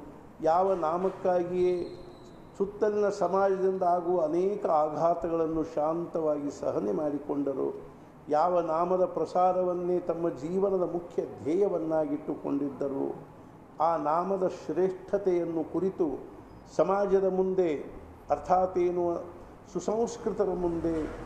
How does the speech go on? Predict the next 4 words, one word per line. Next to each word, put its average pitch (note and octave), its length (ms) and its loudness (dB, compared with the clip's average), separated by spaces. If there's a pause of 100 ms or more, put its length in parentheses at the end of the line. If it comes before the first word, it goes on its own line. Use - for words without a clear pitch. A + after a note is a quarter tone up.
(200)
ಸುಶಿಕ್ಷಿತರ G#3 720 2
ಮುಂದೆ, D#3+ 580 0 (400)
ಅದೇ F3 240 2
ರೀತಿಯಾಗಿ F3 920 0